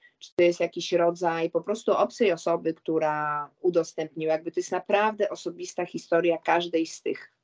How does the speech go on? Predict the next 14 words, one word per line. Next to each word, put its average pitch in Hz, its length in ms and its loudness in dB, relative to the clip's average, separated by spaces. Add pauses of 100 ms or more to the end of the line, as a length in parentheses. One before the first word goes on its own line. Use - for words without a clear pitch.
(120)
e, - 300 -8 (300)
z - 120 -14
osób 175 300 2
decydujących 165 560 0
się - 120 -6
na 156 140 0
dawstwo, 165 600 -2 (320)
ale 175 180 8
pytanie, 190 500 4
które 185 280 2
oni 202 300 4
sobie 185 260 -2
muszą 185 320 -4
zadać 170 720 -4